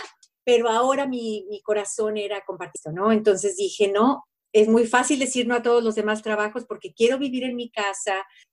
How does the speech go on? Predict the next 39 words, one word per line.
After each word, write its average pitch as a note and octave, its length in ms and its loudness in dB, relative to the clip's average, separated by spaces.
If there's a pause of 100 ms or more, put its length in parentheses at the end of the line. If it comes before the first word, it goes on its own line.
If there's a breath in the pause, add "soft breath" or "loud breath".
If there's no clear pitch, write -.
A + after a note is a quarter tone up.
(100)
quiero A3 320 8
ser A3 200 -4
un G#3 80 -6
testimonio G3 480 -6
para F3+ 180 -10
mi F3+ 120 -8
mami, G3+ 320 -2
para F#3+ 180 -4
mis F#3 180 -8
hermanas, G#3 680 -4
para, F3 400 -8 (480 loud breath)
para A#3 180 2
mi B3 120 4
familia A#3+ 460 4
y A3 60 4
mis G#3 140 -2
sobrinos", F3+ 500 -4
¿no? A#3 180 -6 (400 loud breath)
Entonces, C4+ 720 2
ah, A3+ 400 2 (240)
ahí C#4+ 220 2
estaba F4+ 540 0
trabaja-, A#3+ 520 -6
estaba A#3+ 760 -4
trabajando A3 600 -4 (320)
y C4 100 -4
al B3+ 80 4
mismo D#4+ 280 0
tiempo F4 240 -6
empecé D#4+ 280 -8
a - 20 -4
involucrarme A#3+ 560 -4
en G#3 40 -6
la, F#3+ 300 -6
en F3+ 100 -16
la F3+ 100 -10
iglesia F#3 640 -4
de F3+ 120 -10
Celaya G#3+ 500 0